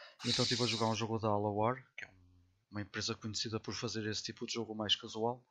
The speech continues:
Eh, foram os criadores do Farm Friends e, e, e já não sei do que, que também é muito conhecido. Eh, portanto, este jogo chama-se Rune Lord.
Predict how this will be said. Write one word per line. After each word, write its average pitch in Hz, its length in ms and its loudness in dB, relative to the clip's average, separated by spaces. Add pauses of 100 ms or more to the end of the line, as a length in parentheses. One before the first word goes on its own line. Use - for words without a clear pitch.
(800)
Eh, 104 100 -4
foram 110 200 -2
os 98 100 0
criadores 107 560 -2
do 110 120 -4
Farm 92 280 -4
Friends 104 560 -2
e, 92 240 -12 (520)
e, 92 320 -14 (460)
e - 100 -14
já 104 140 0
não 107 100 -8
sei 117 160 -2
do 107 80 -6
que, 104 220 -6
que - 60 -20
também 107 220 -6
é - 20 -2
muito 101 200 -4
conhecido. 98 400 -8 (800)
Eh, 110 320 4 (100)
portanto, 147 280 4
este 127 140 4
jogo 135 180 4
chama-se 127 400 4
Rune 113 320 2
Lord. 135 360 4